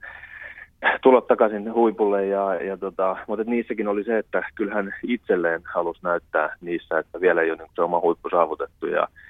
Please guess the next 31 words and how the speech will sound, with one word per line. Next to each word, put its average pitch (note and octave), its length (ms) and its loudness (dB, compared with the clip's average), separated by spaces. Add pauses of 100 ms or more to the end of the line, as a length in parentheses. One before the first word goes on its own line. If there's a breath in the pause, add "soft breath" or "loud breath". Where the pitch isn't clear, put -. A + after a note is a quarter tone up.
(140)
halusi G2 420 -2 (220)
tulla, F#2+ 220 4 (300)
tulla G#2 260 0
takaisin F2 400 -6
sinne E2+ 180 -8
niin E2+ 140 -10
kuin E2+ 120 -6
huipulle. F2 380 0
Et, D#2+ 120 -10 (360 loud breath)
et F#2 120 4
ne G2+ 100 0
samat A2+ 260 4
asiat G2+ 320 4
niin G2 180 -6
kuin F#2+ 160 -2
ihan G2 260 -2
siviilielämässä, F#2+ 800 0
että F2 220 -4 (500 soft breath)
kun G2 360 0
asettaa G2+ 480 4
omia G2+ 220 -4
tavoitteita, F#2+ 560 -2
niin F#2+ 140 -8
niiden F#2 460 -4 (120)
eteen F#2 320 0
taisteleminen E2+ 680 -4
ja E2+ 240 0
just F#2 200 -8
se F#2 80 2
niin F2+ 160 -8
kuin F2 200 -4